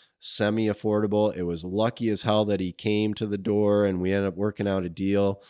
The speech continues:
It was all those things combined that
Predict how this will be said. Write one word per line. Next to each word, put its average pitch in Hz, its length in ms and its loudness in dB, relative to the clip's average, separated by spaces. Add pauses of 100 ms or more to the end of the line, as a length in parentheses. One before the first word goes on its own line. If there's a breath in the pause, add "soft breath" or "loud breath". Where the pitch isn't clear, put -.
(800 loud breath)
It 101 80 -2
was 101 140 -2
all 131 260 4
those 135 220 0
things 120 280 0
combined 95 680 0 (440 loud breath)
that 85 460 -2